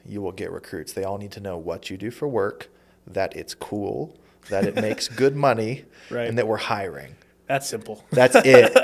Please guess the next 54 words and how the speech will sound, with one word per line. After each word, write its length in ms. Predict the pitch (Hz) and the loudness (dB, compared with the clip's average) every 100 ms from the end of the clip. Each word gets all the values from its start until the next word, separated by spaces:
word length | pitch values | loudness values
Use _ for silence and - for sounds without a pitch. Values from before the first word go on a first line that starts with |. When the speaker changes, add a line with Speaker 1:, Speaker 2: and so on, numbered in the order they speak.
| 190 | 4
Speaker 2:
<laughs> 60 | - | 4
Speaker 1:
I'm 80 | 139 | 6
like, 180 | 151 | 6
"If 140 | 156 156 | 6 6
your 120 | 147 | 4
whole 240 | 156 180 | 6 4
circle 380 | 180 185 170 165 | 4 2 2 2
knows 280 | 131 127 127 | 4 2 4
that, 280 | 110 123 120 | 2 2 0
then 100 | 117 | -2
you 100 | 120 | -4
will 80 | 127 | -2
have 200 | 135 123 | 0 -2
some 140 | 123 | -4
people 240 | 117 127 110 | -6 -4 -2
reach 200 | 110 117 | -2 0
out 180 | 110 95 | -2 -2
to 80 | 107 | -10
you 300 | 107 107 101 | -10 -8 -6
all 160 | 95 | -6
the 80 | 95 | -8
time." 380 | - - 67 - _ | -14 -18 -18 -20 _
Speaker 2:
Yep. 320 | 127 151 - | -6 -6 -2
Speaker 1:
So, 400 | - - 110 - - - - | 6 6 6 0 -14 -18 -14
you 160 | 135 143 | -6 -4
know, 280 | 101 82 - - - - - | -4 -6 -12 -20 -18 -18 -10
I, 120 | 117 | -10
I 160 | - 117 | -8 -8
think 240 | 151 135 | -6 -6
it's, 120 | 120 | -6
like, 160 | 107 101 | -6 -6
weird 300 | 107 107 104 | -4 -4 -2
boss 240 | 98 95 | -4 -4
behavior 420 | - 98 98 98 101 | -8 -8 -8 -8 -8
to, 120 | 92 | -8
like, 220 | 92 - | -10 -10
require 640 | 90 - 98 98 98 98 95 | -16 -10 -8 -6 -8 -10 -8
what 120 | 101 | -8
a 60 | 95 | -8
person 240 | 98 98 | -10 -10
does 120 | 98 | -10
on 80 | 98 | -10
their 120 | 95 | -10
social 320 | - 95 95 95 | -6 -8 -8 -12
media, 160 | 98 | -10
but 100 | 98 | -8
I 60 | 95 | -6
strongly 480 | - - 123 120 101 | -6 -4 -4 -4 -8
suggest 420 | - 92 90 - | -12 -10 -10 -10
it. 40 | |
I'm 80 | 90 | -12
like, 140 | 87 95 | -12 -10
"Hey, 100 | 92 | -8
guys, 220 | 85 | -8